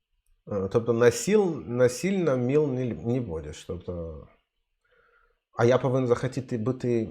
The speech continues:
мілим, да? <laughs> І вимагають української мови,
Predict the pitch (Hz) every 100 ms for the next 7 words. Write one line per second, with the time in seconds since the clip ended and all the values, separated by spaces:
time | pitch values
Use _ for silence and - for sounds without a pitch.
0 | - 107 104 131 214 190 104 85 87 92
1 | - 107 98 107 143 - - 175 - -
2 | - - - - - - - 147 139 -
3 | - - _ _ _ - 104 123 147 143
4 | 117 180 180 135 104 - - 127 - 143
5 | 143 120 - 101 98 127 226 214 123